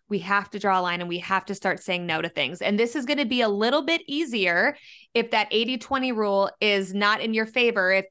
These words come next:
ninety-five percent of your, your money is going towards, you know, the big things, and you only have five percent of money to actually play with, it's gonna be a little bit easier to say no to those things that you don't really care about, right?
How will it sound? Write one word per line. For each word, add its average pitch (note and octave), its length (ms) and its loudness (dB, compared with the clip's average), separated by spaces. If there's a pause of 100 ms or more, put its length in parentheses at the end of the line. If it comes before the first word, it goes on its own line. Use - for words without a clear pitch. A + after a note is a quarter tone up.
(120)
ninety-five A3+ 720 0
percent A3+ 340 -4
of G#3+ 80 -4
your, A3 340 2
your G#3+ 200 0
money A3 320 2
is F#3+ 140 -2
going G3 280 0
towards, G3 420 0 (300)
you A3 140 0
know, F#3+ 160 4
the F#3+ 160 0
big A#3 280 0
things, G#3+ 340 -2
and G#3 100 -4
you A3 60 -2
only G#3 120 0
have G3 160 0
five B3+ 260 2
percent A3+ 540 -2
of G3+ 380 0 (220)
money G#3+ 340 0
to G#3+ 180 -2
actually G3 320 -2
play G3+ 280 0
with, D4 260 2 (240)
it's - 80 -20
gonna B3+ 140 -2
be B3+ 80 2
a B3+ 40 0
little E4 220 0
bit C#4 140 2
easier C#4+ 280 0
to A3+ 60 -2
say A#3 180 0
no G#3+ 220 4
to G#3+ 80 2
those G3 260 0
things G3 260 -2
that G3 80 -10
you F#3+ 100 0
don't F#3+ 160 -4
really F3 180 -4
care E3+ 200 0
about, - 260 -2
right? F#3 320 2